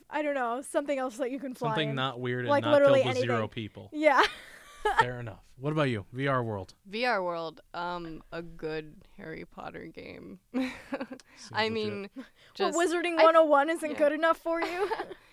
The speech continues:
Speaker 3: Wizarding one oh one.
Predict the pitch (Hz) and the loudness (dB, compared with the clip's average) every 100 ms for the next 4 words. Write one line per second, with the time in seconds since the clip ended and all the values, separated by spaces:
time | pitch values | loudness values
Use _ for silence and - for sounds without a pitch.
0 | _ _ _ _ _ - _ _ _ _ | _ _ _ _ _ -20 _ _ _ _
1 | _ _ - - - - 622 587 554 202 | _ _ 8 12 12 12 12 12 12 4
2 | 202 196 180 - 202 | -10 -10 -12 -14 -18